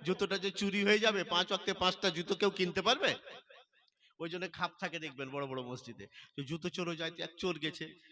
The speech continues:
সেই চোর বলছে, "ওই আংটিটা তো আমাকে চুরি করতে হবে।" ওর সাপ ধরলো। এই বুজুর্গ ব্যক্তি বুঝতে পেরেছে, "এ তো চোর, আমার সাপ ধরলো কেন? ওর মনে কিছু খারাপ আছে।" ওকে সাথে নিয়ে নিল, এক জায়গায় গিয়ে রাত্রি অতিবাহিত করলো, হোটেল ভাড়া নিল।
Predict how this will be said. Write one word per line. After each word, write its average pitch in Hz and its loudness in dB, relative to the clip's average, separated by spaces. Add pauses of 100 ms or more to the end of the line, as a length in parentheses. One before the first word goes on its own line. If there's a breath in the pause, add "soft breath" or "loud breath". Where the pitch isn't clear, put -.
(120 soft breath)
সেই 143 -6
চোর 170 -4
বলছে, 170 -4
"ওই 175 2
আংটিটা 156 0
তো 170 -6
আমাকে 170 -4
চুরি 160 -6
করতে 156 -4
হবে।" 165 2 (340)
ওর 123 -10
সাপ 131 -10
ধরলো। 147 -10 (840 soft breath)
এই 190 4
বুজুর্গ 214 4
ব্যক্তি 233 2
বুঝতে 233 -2
পেরেছে, 220 2
"এ 233 2
তো 320 -4
চোর, 170 4 (200)
আমার 156 -2
সাপ 175 -2
ধরলো 170 0
কেন? 139 -2 (800)
ওর 165 2
মনে 175 2
কিছু 233 2 (1080)
খারাপ 185 10
আছে।" 151 6 (1300 soft breath)
ওকে 165 -2
সাথে 208 2
নিয়ে 214 4
নিল, 208 2
এক 170 2
জায়গায় 160 0
গিয়ে 160 0
রাত্রি 147 0
অতিবাহিত 139 -2
করলো, 135 -4
হোটেল 123 -4
ভাড়া 113 -4
নিল। 107 -10